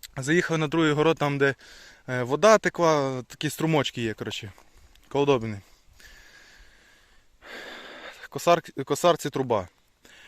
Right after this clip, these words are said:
Перева-, е, перерізали різьбу, там під М вісім робили, під, е, М десять робили, і ще й дванадцять, по-моєму. Е, коротше,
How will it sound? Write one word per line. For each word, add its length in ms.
Перева-, 460
е, 220
перерізали 720
різьбу, 460
там 200
під 180
М 200
вісім 500
робили, 600
під, 240
е, 580
М 140
десять 500
робили, 540
і 40
ще 120
й 40
дванадцять, 460
по-моєму. 480
Е, 400
коротше, 480